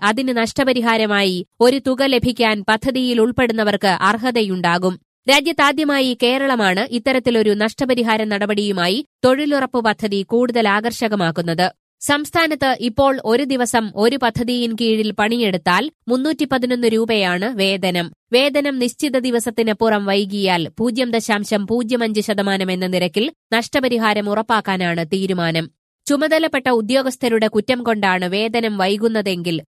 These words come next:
നഷ്ടപരിഹാരത്തിന് വേണ്ടിവരുന്ന തുക അവരുടെ ശമ്പളത്തിൽ നിന്ന് ഈടാക്കാനും വ്യവസ്ഥ ചെയ്യും. വേതനം വൈകിയാൽ നഷ്ടപരിഹാരത്തിന് വ്യവസ്ഥ വരുമ്പോഴും അതിന് ചില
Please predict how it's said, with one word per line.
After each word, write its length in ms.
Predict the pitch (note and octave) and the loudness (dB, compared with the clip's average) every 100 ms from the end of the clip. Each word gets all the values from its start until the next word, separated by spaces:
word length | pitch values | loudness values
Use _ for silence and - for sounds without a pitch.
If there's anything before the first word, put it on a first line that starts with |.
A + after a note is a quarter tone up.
| A3+ | -4
നഷ്ടപരിഹാരത്തിന് 880 | A#3 - D4 C4 A#3+ A3+ A3+ G#3+ G#3 | -4 -2 -2 0 0 0 0 -2 0
വേണ്ടിവരുന്ന 580 | G#3 A3+ A#3 G#3 G3 | 0 -2 -2 -2 -2
തുക 220 | F3+ F#3 F3+ A#3 G#3+ | -2 0 0 0 0
അവരുടെ 380 | G#3 A#3 A3 | 0 0 0
ശമ്പളത്തിൽ 540 | G#3+ G#3+ A3 B3 A#3 G#3+ | -2 -2 -2 -2 -2 -2
നിന്ന് 280 | G3 F#3+ F3 D3 | -2 -2 -4 -4
ഈടാക്കാനും 680 | G3+ A#3+ A3+ F3 F3 E3+ A3+ - - | -2 0 0 0 -2 0 -2 -4 -2
വ്യവസ്ഥ 380 | G3 G#3+ A3+ - | 0 0 -2 -4
ചെയ്യും. 380 | F#3+ F3+ E3+ F3 E3 _ - | -2 -2 -2 -4 -8 _ 0
വേതനം 460 | B3+ D4+ D#4+ D#4 | 2 2 0 -2
വൈകിയാൽ 540 | C4+ A#3 A3+ A#3+ A3+ G#3 G3 G#3 | 0 -2 -2 -2 0 -2 -4 -4
നഷ്ടപരിഹാരത്തിന് 840 | A3+ - C#4 C4 B3 A#3 A3 A3 | -4 -2 -2 0 0 0 -2 -4
വ്യവസ്ഥ 380 | G3+ G#3 B3+ - | -2 -2 -2 -2
വരുമ്പോഴും 560 | B3 G3+ G3 F#3 F3+ E3+ D3+ - | -2 0 0 -2 -2 -4 -8 -2
അതിന് 280 | G#3 A#3 B3 | -2 0 -4
ചില 240 | A#3+ A3+ | -2 0